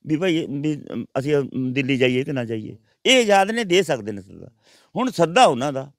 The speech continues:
ਅਸੀਂ ਸੱਦੀ ਨਾ ਬੁਲਾਈ, ਮੈਂ ਲਾੜੇ ਦੀ ਤਾਈ, ਅਸੀਂ ਉਹ ਵਿੱਚ ਜਾ ਵੜੀਏ? ਇਹ ਬਾਰ-ਬਾਰ ਸਵਾਲ ਮੀਡੀਆ ਦੇ ਆ ਜੀ, ਸੱਦਾ ਤੁਸੀਂ ਉਹ, ਉਹ ਉੱਥੇ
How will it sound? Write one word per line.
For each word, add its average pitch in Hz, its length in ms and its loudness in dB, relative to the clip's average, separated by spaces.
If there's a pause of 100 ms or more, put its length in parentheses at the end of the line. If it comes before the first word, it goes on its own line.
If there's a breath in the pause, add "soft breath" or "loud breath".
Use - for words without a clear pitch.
(720)
ਅਸੀਂ 208 140 -4
ਸੱਦੀ 175 300 2
ਨਾ 226 100 2
ਬੁਲਾਈ, 220 320 2 (360)
ਮੈਂ 165 240 -2
ਲਾੜੇ 180 240 0
ਦੀ 170 60 -12
ਤਾਈ, 175 280 -6 (500)
ਅਸੀਂ 160 140 -4
ਉਹ 220 100 -2
ਵਿੱਚ 240 160 -4
ਜਾ 220 160 2
ਵੜੀਏ? 196 280 -6 (1160)
ਇਹ 185 80 2
ਬਾਰ-ਬਾਰ 185 440 4
ਸਵਾਲ 196 300 -4
ਮੀਡੀਆ 190 280 -4
ਦੇ 147 160 -6
ਆ 131 80 -6
ਜੀ, 190 120 -10
ਸੱਦਾ 165 320 -4
ਤੁਸੀਂ 156 260 -8
ਉਹ, 151 220 -6 (100)
ਉਹ 156 200 -4
ਉੱਥੇ 151 300 -6